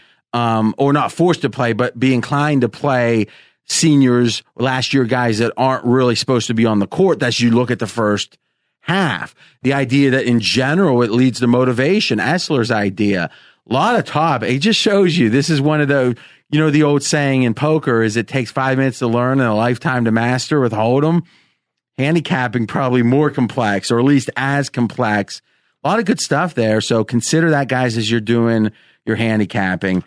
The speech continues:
All right. Well, listen, this is, we are now at the most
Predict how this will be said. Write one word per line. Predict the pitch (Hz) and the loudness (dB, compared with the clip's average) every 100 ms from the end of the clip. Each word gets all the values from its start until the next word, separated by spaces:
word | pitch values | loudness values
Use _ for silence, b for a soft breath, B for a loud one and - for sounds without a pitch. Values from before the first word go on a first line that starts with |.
| b b b | b b b
All | - | -4
right. | 160 156 110 | 0 0 0
Well, | 127 | 0
listen, | 131 147 - 117 92 _ _ | 2 0 0 -2 -2 _ _
this | - 147 - | -2 -2 2
is, | 143 135 127 - _ | 2 2 2 -2 _
we | 127 131 | -2 0
are | 127 | 2
now | 135 139 135 131 | 0 0 -2 -2
at | 117 120 110 | -2 -6 -4
the | 117 | 0
most | 120 113 | 2 0